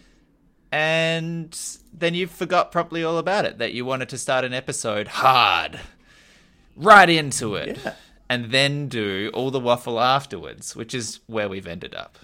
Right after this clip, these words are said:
Speaker 2: So, do you want, can, have you, are you done?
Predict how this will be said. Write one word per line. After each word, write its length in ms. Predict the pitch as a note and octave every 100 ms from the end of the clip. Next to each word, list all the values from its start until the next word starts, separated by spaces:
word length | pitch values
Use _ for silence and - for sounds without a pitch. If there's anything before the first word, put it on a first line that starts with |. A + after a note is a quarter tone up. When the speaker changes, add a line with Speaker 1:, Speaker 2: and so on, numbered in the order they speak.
| _ _ _ _ _ _ _ _ _ _ _ _ _ _ _ _
Speaker 2:
So, 360 | - E3 E3
do 200 | - B2+
you 100 | D3
want, 300 | D3+ D3 -
can, 220 | - C#3 -
have 140 | C3
you, 200 | C#3+ A#2 -
are 60 |
you 120 | B2
done? 400 | A2+ A#2 D3 C4